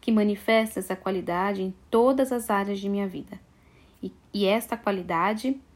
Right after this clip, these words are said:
da inteligência beneficia o todo. Eu ativo a qualidade da inteligência. A inteligência é uma faculdade de conhecer,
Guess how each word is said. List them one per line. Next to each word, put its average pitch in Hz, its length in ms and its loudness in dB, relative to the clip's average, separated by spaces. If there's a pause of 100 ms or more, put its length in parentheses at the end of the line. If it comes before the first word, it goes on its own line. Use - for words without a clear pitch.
(320)
da 190 160 -2
inteligência 185 880 -4 (100)
beneficia 240 880 0
o 233 100 -4
todo. 175 520 -6 (720)
Eu 190 120 -4
ativo 226 480 -4
a 226 60 -2
qualidade 190 640 -2
da 180 140 -6
inteligência. 220 920 -4 (1040)
A 214 80 0
inteligência 220 920 0
é - 520 -12
uma 208 100 2
faculdade 226 640 -2
de 226 80 -4
conhecer, 269 880 -2